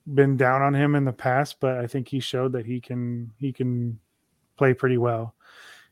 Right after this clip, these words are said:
You got the Honey Badger there now. He's in, he's in New Orleans. So, uh, he is a frustrating player to say the least. He is,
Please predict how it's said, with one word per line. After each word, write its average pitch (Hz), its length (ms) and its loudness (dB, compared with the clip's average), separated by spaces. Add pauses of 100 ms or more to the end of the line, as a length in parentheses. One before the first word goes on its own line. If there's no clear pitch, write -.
(100)
You 131 60 4
got 147 100 6
the 151 80 -2
Honey 180 220 6
Badger 123 380 4
there 113 200 -6
now. - 320 -12 (120)
He's 143 260 0
in, 151 380 2 (640)
he's 151 220 -2
in 156 100 0
New 156 120 2
Orleans. 139 500 2
So, 120 480 0 (640)
uh, 117 260 0
he 160 460 -6
is 143 480 -2 (100)
a 135 160 0
frustrating 120 1300 -2 (380)
player 117 420 -2 (320)
to 143 100 -2
say 123 180 -2
the 120 100 -4
least. - 480 -12
He 139 280 -2
is, 139 840 0